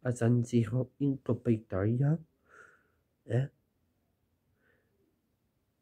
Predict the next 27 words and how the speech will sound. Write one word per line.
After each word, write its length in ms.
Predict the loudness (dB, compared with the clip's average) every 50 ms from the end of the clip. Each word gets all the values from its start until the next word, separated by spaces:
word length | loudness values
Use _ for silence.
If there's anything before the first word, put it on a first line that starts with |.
| _ _ _
E 120 | -4 -4
poi 420 | -4 -6 _ -4 0 2 4 4
a 100 | 4 4 4
San 360 | 2 2 2 2 2 0 -2
Siro 400 | 0 2 2 2 4 4 4 4
di 220 | 4 4 2 2
nuovo 600 | 2 2 4 4 4 2 2 2 2 2 2 0 -2 -8 _ _ _ _ _ _ _ _ _ _ _ _ _ _ _ _ _ _ _ _ _ _ _ _ _ _ _ _ _ _ _ _ _ _
con 300 | 0 0 2 2 2 2
il 180 | 0 0 -2 0
fallo 240 | 0 2 4 4
di 120 | 4 4 4
mano 340 | 4 2 0 0 0 0 2
di 200 | 2 2 2 2 2
Rabiot, 520 | 2 2 4 4 4 4 2 -2 -4 -6 _ _ _ _ _ _ _ _
che 140 | -2 -2 -2
prima 360 | -2 -2 -2 0 2 4 4 2
tocca 320 | 2 -2 -4 -6 -4 -2
a 40 | 0
lui 320 | 0 2 2 4 2 2 2 -2 -16 -20 -6 _
e 120 | 0 0
poi 180 | 2 2 2 2
Vlahovic. 840 | 2 2 0 0 0 0 0 -2 -4 -4 -4 -6 -6 -8 -14 -20 -20 -20 -20 -20 -20 _ _ _ _ _ _ _ _ _ _ _ _ _ _ _ _ _ _ _ _ _ 2
E 40 |
invece 340 | 4 4 4 4 4 4 4
non 220 | 4 6 6 6 6
è 100 | 6 6
vero 540 | 6 8 8 6 6 4 2 -2 -4 -4